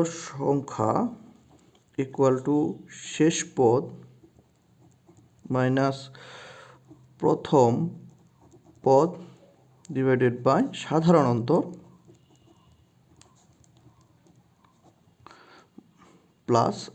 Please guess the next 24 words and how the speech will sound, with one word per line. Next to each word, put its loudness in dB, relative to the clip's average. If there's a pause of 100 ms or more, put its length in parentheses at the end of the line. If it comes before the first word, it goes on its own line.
(180)
এক। -6 (480)
এখানে 0
শেষ 2
পদ 0
কত? -6 (1200)
পঁয়তাল্লিশ। 0 (1300)
প্রথম -2
পদ 4
হচ্ছে -2 (920)
পাঁচ, 2 (340)
সাধারণ 4
অন্তর 0
কত? -6 (440)
আমরা 2
যদি 0
এখানে 0
অঙ্কটি -2
লক্ষ্য 0
করি, 0 (260)
তাহলে -2
দেখব 0
যে -4
এখানে -2
সংখ্যাগুলো 0